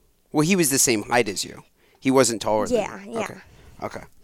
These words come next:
Speaker 2: Um, but he, he was just bombing threes from, like
Speaker 1: But I saw him hit a few.
Speaker 2: Yeah.
Speaker 1: So what,
Speaker 2: And
Speaker 1: what
Speaker 2: he, he was bom-, I was gonna say, he's bombing threes, and he was making, like, all of them. He missed, like, four out of nine he took.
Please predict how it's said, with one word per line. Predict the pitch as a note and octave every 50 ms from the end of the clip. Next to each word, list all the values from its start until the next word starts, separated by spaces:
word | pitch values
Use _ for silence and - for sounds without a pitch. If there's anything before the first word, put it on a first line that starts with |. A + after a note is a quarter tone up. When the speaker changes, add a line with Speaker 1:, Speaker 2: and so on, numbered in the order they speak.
| _ _ - - - - - - _ -
Speaker 2:
Um, | - B3+ B3+ B3 A#3+ A#3+ A#3+ A#3
but | A#3 A#3+ A#3 A3 -
he, | A3+ G#3+ B3+ C4+ C#4
he | - A#3 C4 D4+ F4+ -
was | A4 F4
just | C#4+ D4 C4+ A3+ G3+ -
bombing | A#3 A3 A#3+ B3+ C4+ C4 B3 A#3 A3+ A3
threes | - A#3 A#3+ A#3 A3 A3 G#3+ -
from, | - A3 A3 G#3+
like | G3+ G3+ G3+ - - - -
Speaker 1:
But | - A2+
I | A#2+
saw | B2 - D3 C3+
him | B2 A#2
hit | A#2 C3+ B2
a | A2+
few. | - - F#2+ - - - _ _ _ _ _ _ _ _ _ _ _ _ _ _ _
Speaker 2:
Yeah. | - B3 C4+ B3+ G#3 F#3+ F#3+ F#3 - _ _ _ _ _ _ _ _ - _ _ _ _ _ _ _ _ _ _
Speaker 1:
So | - A2+ A#2
what, | B2 C#3 - -
Speaker 2:
And | D4 - B3
Speaker 1:
what | D4+ -
Speaker 2:
he, | D4+ D4 C4 C#4 D#4 D4+
he |
was | C#4 E4 C#4
bom-, | G#3+ - C#4 C#4+ C#4+ -
I | - B3 C4
was | C4+ C4 C4+
gonna | C4+ B3+
say, | - - C4+ A#3+ A3 - _ - - -
he's | - C4+ A3
bombing | - B3+ A#3+ C4+ D4+ D#4 D4 B3+ A#3
threes, | - B3 C4+ C4+ B3+ A#3+ - A3
and | A3+ B3
he | B3
was | A#3+ A#3 A3 G#3 A3+
making, | A#3 B3 B3 - B3 A3+ G#3+ G#3 G#3+ -
like, | - G#3+ G#3 G3+ - -
all | G3 G#3+ A#3 A#3+
of | G#3+
them. | G3 F#3 F#3 G#3 G#3
He | A3
missed, | A3+ A3+ A3+ G#3 -
like, | A3 G3+ G3+ _ - _ _ _ _ _ _ _ _ _ _ _ _ _ _ _ _ _ _ -
four | - - - - - - - C#4 C#4+ C#4+ C#4+ C4
out | C4 B3+ A#3+ A#3+ A#3 A#3
of | A3+ G#3+ G#3 G3 F#3+ - - -
nine | A3+ A#3 A3+ A3 A3+ A#3 A#3 A#3
he | A#3 A3 G#3
took. | - - A3+ G3+ G3+ G3 - -